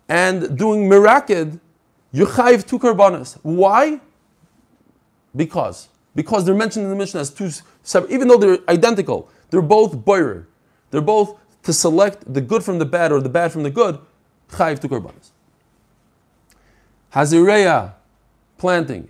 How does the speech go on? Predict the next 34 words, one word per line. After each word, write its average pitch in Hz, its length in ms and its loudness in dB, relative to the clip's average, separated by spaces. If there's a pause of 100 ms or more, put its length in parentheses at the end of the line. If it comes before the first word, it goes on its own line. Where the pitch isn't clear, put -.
v'hazoymer, 170 720 -2
pruning, 165 500 -4 (440)
which 160 200 2
is 156 120 -4
a 185 80 0
tolda. 175 520 0
The 139 80 -8
only 208 200 -2
one 202 180 -2
of 165 100 -2
these 147 300 -8 (100)
are, 127 100 -4 (220)
of 110 140 -8
a 110 60 -8
tolda, 185 320 -2
v'aniteya, 190 580 -4 (300)
and 147 120 -4
planting 175 320 -2
a 160 80 0
tree. 156 420 -8 (280)
That's 190 300 0
an 185 260 -2
av, 165 460 2
even 196 160 -2
though 180 80 2
it's 165 100 -8
not 175 120 -4
mentioned 165 280 -4
in 156 40 -4
the 151 60 -4
Mishnah, 139 280 -8
it's - 100 -8
an 180 80 -6
av. 170 340 -6